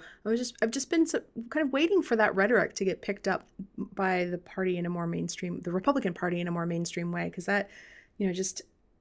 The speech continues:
hasn't happened. Um, and, uh, you know, just whether it's, I mean, I just feel like that there's some natural ins where they could bring climate change in either as, you know, via national security or,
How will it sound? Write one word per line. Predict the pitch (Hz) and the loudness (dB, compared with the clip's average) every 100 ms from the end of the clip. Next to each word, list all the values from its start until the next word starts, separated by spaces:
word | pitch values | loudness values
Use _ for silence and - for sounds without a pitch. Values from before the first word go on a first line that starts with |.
| - | -8
hasn't | - 220 214 | -2 0 -2
happened. | 196 196 - - - - - | -2 -4 -2 -6 -8 -12 -6
Um, | 190 185 180 180 190 _ _ _ _ _ _ - | -4 -2 -2 -4 -6 _ _ _ _ _ _ -6
and, | 196 196 190 | 0 0 0
uh, | 185 180 180 - _ - - _ | 0 -2 -4 -8 _ -20 -20 _
you | 233 220 | 2 4
know, | |
just | 196 214 - 190 - | 4 0 -6 -14 -2
whether | 190 226 220 208 | 4 6 8 6
it's, | 196 - - - - | 4 0 -8 -6 -2
I | |
mean, | 233 | 2
I | 220 | 4
just | 262 277 | 2 6
feel | 359 | 8
like | 381 | 8
that | 370 | 6
there's | 330 262 | 2 2
some | 247 226 | 4 4
natural | 208 254 262 226 - | 4 4 4 2 2
ins | 190 233 294 - | 2 4 2 0
where | 208 | 2
they | 196 | 2
could | 202 190 170 - - _ 190 | 2 0 -2 -14 -20 _ 0
bring | 196 226 240 233 | 4 6 6 4
climate | 233 226 226 | 4 2 2
change | 226 208 196 | 2 2 2
in | 196 214 | 2 4
either | 214 190 185 | 2 2 2
as, | 175 170 - | 2 -2 -6
you | 120 | -4
know, | 185 | 0
via | 180 180 | 0 0
national | 180 190 185 | 0 -2 -2
security | 180 190 - 285 269 262 | -6 -6 -2 -2 0 0
or, | - 226 220 214 | 4 6 6 2